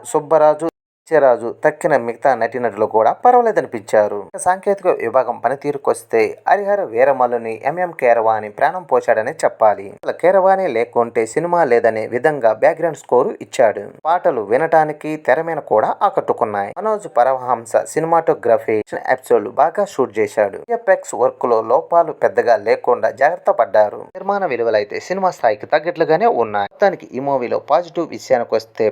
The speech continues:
పవన్ కళ్యాణ్ పర్ఫార్మెన్స్, బాబీ డియోల్ యాక్టింగ్, కీరవాణి బ్యాక్‌గ్రౌండ్ స్కోర్, ఫోటోగ్రఫీ, సాంగ్స్, నిధి అగర్వాల్ ఇంటర్వ్యూ ఎపిసోడ్, ఫస్ట్ హాఫ్ స్టోరీ. అలాగే మైనస్ విషయానికి వస్తే, సెకండ్ హాఫ్ లో స్లో నేరేషన్స్,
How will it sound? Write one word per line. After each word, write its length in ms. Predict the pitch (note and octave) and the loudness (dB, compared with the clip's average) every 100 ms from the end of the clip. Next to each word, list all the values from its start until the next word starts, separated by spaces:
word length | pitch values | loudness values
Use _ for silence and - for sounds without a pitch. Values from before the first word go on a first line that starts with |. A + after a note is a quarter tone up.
| - | 0
పవన్ 200 | D#3 F3+ F3 | -2 -2 -2
కళ్యాణ్ 300 | D#3 A#2+ F#2+ A2+ | 0 0 0 -2
పర్ఫార్మెన్స్, 580 | A2 A#2+ A2+ A2 G#2+ A2 G2+ | 2 0 0 -4 -8 -6 -6
బాబీ 180 | - F3 C3 | -6 -8 -4
డియోల్ 200 | A#2+ A2 - A#2+ | -2 -2 -2 -2
యాక్టింగ్, 420 | A#2 - A#2 A2 G#2 - | -2 -2 -4 -2 -6 -6
కీరవాణి 360 | C#3+ B2 A#2 A2 A2 | 0 0 0 -4 0
బ్యాక్‌గ్రౌండ్ 380 | A#2 A2 A#2+ - | 0 2 -2 -2
స్కోర్, 340 | - A2+ G#2+ - | 0 4 4 2
ఫోటోగ్రఫీ, 440 | C#3+ A#2 B2 C#3+ - - | -6 -2 -2 -2 -10 -2
సాంగ్స్, 400 | A#2+ A#2 - A2+ G#2+ | -2 -2 -6 -4 -4
నిధి 160 | B2 E3+ - | -2 -4 -2
అగర్వాల్ 500 | A2 A#2 A2 A2 G#2+ G#2 F#2+ | 0 2 2 2 0 -6 -6
ఇంటర్వ్యూ 260 | F3 E3+ E3 - A#2 | -4 -2 -2 -2 -4
ఎపిసోడ్, 360 | - A#2+ A2+ A2+ - | 0 0 2 -2 -2
ఫస్ట్ 260 | D#3+ - F3 | -4 0 0
హాఫ్ 160 | F3 - | 0 -4
స్టోరీ. 400 | - B2 A2 G2+ G2+ | -2 0 2 -2 -8
అలాగే 220 | - A2 G#2 | -10 -10 -4
మైనస్ 340 | C3+ E3+ D#3+ - | -4 -2 -4 -6
విషయానికి 380 | A2+ B2+ A#2+ - G#2+ | -4 -2 -2 -2 -4
వస్తే, 240 | - A#2 G2 - | 0 0 0 -2
సెకండ్ 320 | D#3 E3+ D3 | 0 0 2
హాఫ్ 160 | B2+ A2+ | 0 2
లో 60 | A2+ - | -4 -2
స్లో 160 | C#3+ D#3 E3 - | 0 0 0 -2
నేరేషన్స్, 580 | A2+ A#2 A2 A2+ G#2 - | 0 0 0 -4 -6 -6